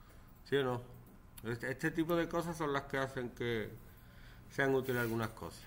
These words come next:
Ay, no, esto aquí no. ¿Por qué? Porque si yo lo enchufo ahora mismo y le mando la señal entera, me cargo el led. ¿Vale? Explota. Pues estoy mandando mucho voltaje. Depende también el voltaje que le mande.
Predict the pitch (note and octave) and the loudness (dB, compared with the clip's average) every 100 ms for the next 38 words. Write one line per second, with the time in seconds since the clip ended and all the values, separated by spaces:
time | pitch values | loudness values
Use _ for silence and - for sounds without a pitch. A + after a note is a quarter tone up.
0 | - C#3 D#3 D3 E3+ C3 - C#3 C3 D3+ | 0 4 6 8 6 6 0 -2 0 2
1 | D#3+ D#3 A2+ - G2+ - D#3 G2+ - - | 4 4 2 -4 -6 0 2 2 -4 -14
2 | - - - - - - A2+ - A2+ A2 | -14 -14 -16 -18 -18 -6 -6 -2 -2 -2
3 | - - - - - - - - - C#3+ | -4 -18 -18 -18 -18 -18 -14 -10 -2 4
4 | C#3 D#3+ F#3 F#3 G3 F3 F#3 F#3 G#3+ G3 | 6 8 8 8 6 8 6 10 10 10
5 | C#3+ B2+ C3+ D3+ E3 D#3+ D#3+ D#3 D#3+ D3 | 8 6 4 6 6 4 4 6 4 4
6 | E3 F#3+ F3 - C#3 B2+ C3 B2 F2+ - | 4 4 4 4 2 4 4 2 0 -6
7 | - - - - A#2 F#3 C4 - - A#2+ | -16 -18 -16 -6 -2 -2 -4 -10 -4 -4
8 | - - - - - - - G2+ - A#2 | -4 -14 -16 -16 -16 -14 -6 -4 -2 0
9 | B2 B2+ B2+ B2+ B2 B2 B2 A#2+ - F3 | 2 2 2 2 0 0 0 0 0 0
10 | A#2+ G#2+ G#2 A2 A#2+ B2 A#2+ A#2+ C3 A#2 | 2 0 0 0 2 2 2 2 0 0
11 | A#2 A2 G#2 G2 E2+ D#2 | 0 2 2 0 -2 -4